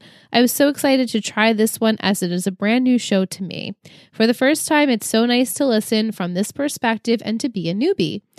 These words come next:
Michelle and Liz instantly make you feel like they are longtime friends, and the community feels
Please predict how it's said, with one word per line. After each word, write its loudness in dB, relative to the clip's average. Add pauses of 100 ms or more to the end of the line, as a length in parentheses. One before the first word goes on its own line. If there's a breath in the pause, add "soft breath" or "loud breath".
(240 loud breath)
Michelle 2
and 0
Liz 2
instantly 0
make 0
you 0
feel 0
like 0
they 0
are 0
longtime 2
friends, -2
and -2
the 2
community 2
feels 0